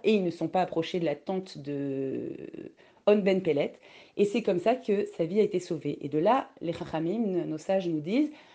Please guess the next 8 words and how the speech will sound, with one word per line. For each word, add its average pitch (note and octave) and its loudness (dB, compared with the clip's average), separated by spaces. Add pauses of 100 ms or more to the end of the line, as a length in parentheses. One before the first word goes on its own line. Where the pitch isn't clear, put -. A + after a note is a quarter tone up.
(140)
Chormat A3 2
Nashim G3+ -4
Banta G3 -4
Beita », E3+ -2
c'est - -4
la, D#3 0
la D3 -8
sagesse, A3 0